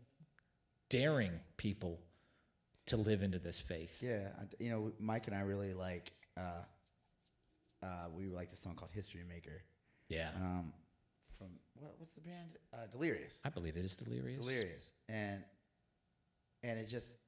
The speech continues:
Speaker 2: it, it says, "If, um, is it true today that if people pray," and then list these things that will happen.
Speaker 1: Yeah.
Speaker 2: And that's really where this comes from. If you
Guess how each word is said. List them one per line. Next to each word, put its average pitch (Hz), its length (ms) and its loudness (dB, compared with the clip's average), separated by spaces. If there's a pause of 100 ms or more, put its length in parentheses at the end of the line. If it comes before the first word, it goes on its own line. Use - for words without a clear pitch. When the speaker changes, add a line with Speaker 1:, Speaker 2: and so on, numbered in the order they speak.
(1080)
Speaker 2:
it, 101 340 -6
it 110 140 -4
says, 107 360 2
"If, 101 100 0 (1000)
um, 95 180 4
is 104 140 2
it 95 60 -4
true 127 220 2
today 87 380 -2
that 82 80 -12
if 87 80 -14
people 101 380 -6
pray," 85 280 -6
and 87 120 -10
then 87 60 -10 (120)
list 95 200 -4
these 85 160 -6
things 90 300 -6
that - 140 -8
will 71 180 -12
happen. 85 180 -2
Speaker 1:
Yeah. - 840 -8
Speaker 2:
And 110 100 0
that's - 160 -2
really 113 160 4
where 101 180 4
this 92 220 -4
comes 147 280 -2
from. 87 380 -6
If 95 140 -6 (160)
you 98 460 -2